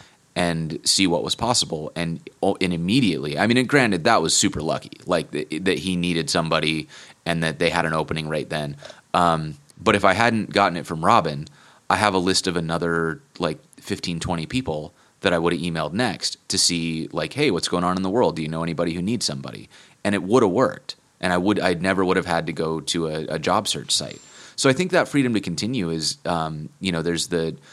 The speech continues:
the, the material part of it. Do you have enough cash that you can survive for a couple months? Um, do you have the, you know, the, are you free from debt?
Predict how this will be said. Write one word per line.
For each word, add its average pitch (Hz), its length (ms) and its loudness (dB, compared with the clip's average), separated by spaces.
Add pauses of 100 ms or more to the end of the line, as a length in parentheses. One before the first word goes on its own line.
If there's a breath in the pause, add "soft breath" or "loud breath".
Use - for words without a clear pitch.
(120 loud breath)
the, - 220 -8
the 90 140 -4
material 85 480 0
part 69 240 -8
of - 60 -10
it. 78 140 -8
Do 85 100 -6
you 87 120 -2
have 85 180 2
enough 82 220 -2
cash 82 320 -2
that 80 100 -6
you 80 120 -6
can 85 120 -6
survive 80 380 -2
for 80 100 -4
a 78 40 -4
couple 80 240 -8
months? 76 340 -8 (380 loud breath)
Um, 80 440 -2 (640)
do 87 100 -4
you 95 100 2
have 80 300 -2
the, 78 440 -2 (100)
you 80 140 -6
know, 76 160 -6
the, 73 240 -4
are 85 120 0
you 80 120 -4
free 80 200 -6
from 78 180 -10
debt? 73 300 -2